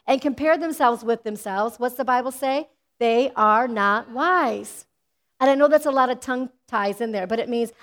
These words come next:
I can't compare myself with Pastor Paul and Jenny themselves. I can't compare with them and where they're at, and they can't compare where I'm at. We're on two different journeys, and if I was to do that,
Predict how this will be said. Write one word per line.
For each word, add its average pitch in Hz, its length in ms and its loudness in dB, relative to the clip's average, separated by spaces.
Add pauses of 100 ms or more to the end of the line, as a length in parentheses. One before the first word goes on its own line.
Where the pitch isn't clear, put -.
(160)
I 285 140 8
can't 311 280 -4
compare 262 380 -4
myself 214 680 -2 (360)
with 233 100 0
Pastor 233 340 -4
Paul 214 280 -8
and 240 100 -8
Jenny 262 380 -12 (560)
themselves. 240 580 2 (100)
I 254 160 4
can't 285 280 -4
compare 233 320 -4
with 240 200 -2
them 320 220 -4
and 262 140 -4
where 247 120 0
they're 285 220 -4
at, 285 160 -4
and 214 80 -14
they 269 140 0
can't 285 280 -12
compare 240 360 -10 (240)
where 277 200 2
I'm 320 240 -2
at. 269 160 -2
We're 262 140 0
on 240 160 0
two 339 280 -6
different 302 380 -8
journeys, 269 480 -6 (220)
and 277 160 2
if 294 240 4
I 294 160 0
was 311 220 -4
to 277 120 -12
do 285 340 -6
that, 247 280 -2